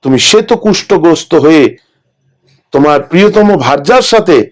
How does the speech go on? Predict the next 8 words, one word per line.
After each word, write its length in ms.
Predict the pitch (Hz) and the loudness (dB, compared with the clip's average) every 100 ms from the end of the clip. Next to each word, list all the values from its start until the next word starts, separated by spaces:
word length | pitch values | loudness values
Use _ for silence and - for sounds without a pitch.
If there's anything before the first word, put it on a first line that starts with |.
| _ _ _ _ | _ _ _ _
চির 280 | - 175 175 | -6 -2 0
বিয়োগ 340 | 117 143 214 - | 0 2 2 0
সংগঠিত 540 | 185 175 170 160 156 | -2 0 -2 -4 -4
হোক 420 | 135 120 - _ _ _ _ | 0 0 -2 _ _ _ _
এবং 340 | - 139 156 143 | -4 -2 -2 0
তুমি 360 | 156 156 131 - | 2 2 0 -4
কুষ্ঠগ্রস্ত 2750 | 202 - - 208 - _ _ _ _ _ _ _ _ _ _ - - - - - - - - 147 233 - 190 | -4 -2 -2 -2 -2 _ _ _ _ _ _ _ _ _ _ -20 -20 -20 -20 -20 -20 -18 -6 -2 -2 -2 -2
অবস্থায় 560 | 160 190 190 185 131 | -2 -2 -2 0 0